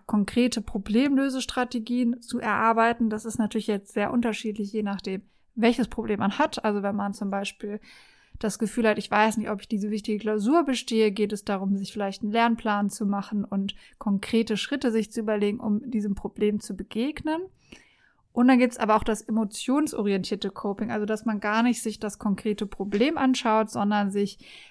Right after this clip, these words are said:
mehr quasi um die Angst, zum Beispiel wenn es jetzt um Prüfungsangst geht, also dass man versucht, irgendwie Atemübungen oder so zu machen, um diese Emotion quasi besser zu kontrollieren.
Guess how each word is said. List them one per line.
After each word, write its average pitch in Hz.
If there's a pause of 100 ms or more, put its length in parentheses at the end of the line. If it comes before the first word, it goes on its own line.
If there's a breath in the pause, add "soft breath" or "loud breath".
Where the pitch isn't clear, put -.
(120)
mehr 202
quasi 202
um 202
die 196 (300)
Angst, 233
zum 214
Beispiel 202
wenn 196
es 196
jetzt 202
um 196
Prüfungsangst 202
geht, -
also 190
dass 190
man 185 (260 soft breath)
versucht, 196
irgendwie 202
Atemübungen 196
oder 196
so 196
zu 196
machen, 190
um 202
diese 202 (380 soft breath)
Emotion 220
quasi 185
besser 185
zu -
kontrollieren. 208